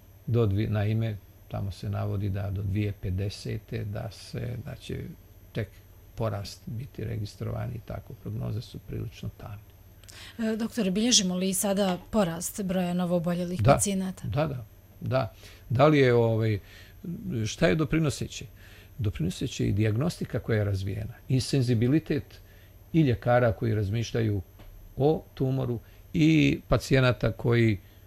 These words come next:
Speaker 1: pri tegobi ka-, ovaj, imaju jednu zdravu logiku ka-, koja kaže, pa da prvo da isključimo najteže bolesti, a za ostale ćemo lako. Dakle, i kažem, ovaj,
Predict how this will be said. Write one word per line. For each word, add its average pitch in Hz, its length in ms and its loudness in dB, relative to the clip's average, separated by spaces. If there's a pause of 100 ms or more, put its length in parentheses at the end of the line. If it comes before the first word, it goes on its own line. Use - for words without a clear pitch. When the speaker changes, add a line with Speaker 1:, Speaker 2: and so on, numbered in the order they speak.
(180)
Speaker 1:
pri 120 200 2
tegobi 110 460 0
ka-, - 280 -6
ovaj, 110 440 0
imaju 117 380 0
jednu 113 260 0
zdravu 113 320 2
logiku 113 420 0
ka-, 117 460 0
koja 110 260 -2
kaže, 107 440 0 (240)
pa 120 100 -2
da 110 240 2 (120)
prvo 117 240 0
da 110 100 0
isključimo 110 720 -2 (340)
najteže 113 540 0
bolesti, 113 480 0
a 110 60 -2
za 104 140 -2
ostale 107 460 -2
ćemo 107 520 -6
lako. - 260 -8 (500)
Dakle, 101 500 0 (500)
i 117 140 2
kažem, 113 600 2
ovaj, 101 800 2